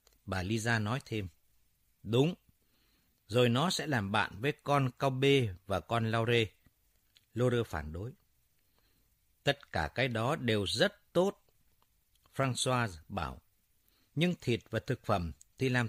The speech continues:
thế nào đây?" "Chúng ta sẽ thu xếp với ông chủ hàng thịt ở Saint Marc. Con trai ông ta là con đỡ đầu của mẹ các cháu.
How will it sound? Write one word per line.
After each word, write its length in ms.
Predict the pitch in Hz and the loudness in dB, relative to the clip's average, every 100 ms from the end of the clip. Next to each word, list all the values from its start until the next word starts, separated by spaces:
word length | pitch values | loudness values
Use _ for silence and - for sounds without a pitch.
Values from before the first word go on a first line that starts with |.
| - | -4
thế 140 | 165 | -4
nào 360 | 180 135 120 113 | 0 2 2 2
đây?" 220 | 139 160 - _ _ _ _ _ _ _ _ _ _ _ _ _ _ - | 0 -2 -6 _ _ _ _ _ _ _ _ _ _ _ _ _ _ -2
"Chúng 180 | 139 165 | -2 0
ta 240 | 131 123 | 2 2
sẽ 200 | 113 113 - | 0 -6 -4
thu 140 | 135 | -4
xếp 300 | 123 156 170 | 0 0 -2
với 80 | - | -2
ông 160 | 139 131 | -4 -4
chủ 180 | 107 80 | -4 -2
hàng 240 | 101 95 | -2 -2
thịt 240 | - 95 - _ | -4 -4 -6 _
ở 240 | - 87 | -6 -4
Saint 300 | 80 - 123 | -4 -4 -2
Marc. 220 | 117 147 - _ _ _ _ _ _ _ _ _ _ - | -2 -4 -8 _ _ _ _ _ _ _ _ _ _ 0
Con 160 | 151 | 0
trai 160 | 135 147 | 2 0
ông 160 | 147 143 | 0 0
ta 280 | 143 143 | 0 2
là 180 | 127 101 | 2 -2
con 280 | - 139 139 | -2 -2 -2
đỡ 120 | 131 | -2
đầu 220 | 139 104 | 0 -2
của 140 | 87 87 | -2 -6
mẹ 280 | 85 90 58 | -4 -4 -4
các 220 | 135 139 | -8 -8
cháu. 280 | - 110 | -6 -6